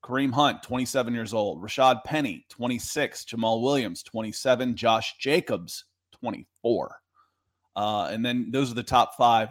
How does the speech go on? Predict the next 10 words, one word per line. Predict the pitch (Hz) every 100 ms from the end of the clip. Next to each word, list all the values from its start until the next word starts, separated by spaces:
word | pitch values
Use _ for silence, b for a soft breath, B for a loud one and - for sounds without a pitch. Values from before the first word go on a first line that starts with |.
| -
highest | 123 165 135 -
paid | - 110 101 - -
pending | 117 101 87 82 _
free | - 120 110
agents | 101 98 98 -
coming | - - 107 110
in, | 104
and |
they're | 101 -
all | - 165 123 92 -